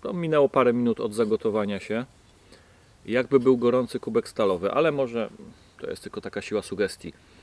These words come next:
Natomiast bardzo szybko ta, e, ten uchwyt, y,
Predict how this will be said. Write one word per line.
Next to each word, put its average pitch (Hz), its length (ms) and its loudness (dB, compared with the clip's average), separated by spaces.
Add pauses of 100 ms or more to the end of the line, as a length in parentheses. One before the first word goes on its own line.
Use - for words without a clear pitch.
(360)
Natomiast 151 320 2
bardzo 156 240 4
szybko - 320 -2
ta, 127 380 4
e, 120 720 -2
ten 127 180 0
uchwyt, - 520 0
y, 104 340 2